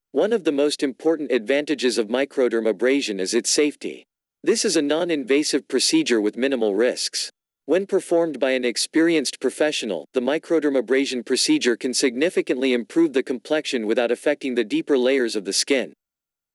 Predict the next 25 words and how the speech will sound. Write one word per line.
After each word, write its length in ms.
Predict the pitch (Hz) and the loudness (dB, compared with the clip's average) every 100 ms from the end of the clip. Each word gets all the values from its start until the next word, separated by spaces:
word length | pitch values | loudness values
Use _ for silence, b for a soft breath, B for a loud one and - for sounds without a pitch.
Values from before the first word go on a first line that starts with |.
| - | -2
If 160 | 165 | -2
you 140 | 170 214 | 0 -2
prefer 340 | - 202 202 | -2 0 2
using 380 | 175 151 151 165 | 2 2 2 2
your 160 | 143 113 | 2 2
own 180 | 147 | 0
microdermabrasion 960 | 143 135 - 139 120 117 98 131 131 120 | 0 -2 0 0 2 0 2 0 0 -2
machine, 500 | 107 - 139 101 69 | -2 0 0 -2 -4
you'll 140 | - 139 | -2 0
need 200 | 156 196 | 2 0
to 80 | 165 | -2
carefully 480 | - 170 - 160 | 0 -2 0 0
follow 360 | 139 - 147 143 | 0 0 2 2
the 180 | 123 127 | 0 -2
instructions 720 | 117 - - 143 - 139 113 | 0 -2 0 0 0 -2 0
and 120 | 120 | -2
safety 440 | 110 156 156 147 131 | 0 0 0 -4 -4
tips 340 | 135 120 - | -2 -2 -2
in 140 | 127 | -2
order 260 | 117 143 135 | 0 2 0
to 220 | - 131 | 0 0
avoid 340 | 131 147 156 - | 2 2 0 -2
potential 540 | 131 - 165 165 139 | -6 -2 -4 0 0
skin 320 | - - 151 | 0 0 0
reactions, 640 | 127 120 127 - 110 73 | 2 2 0 -4 -6 -6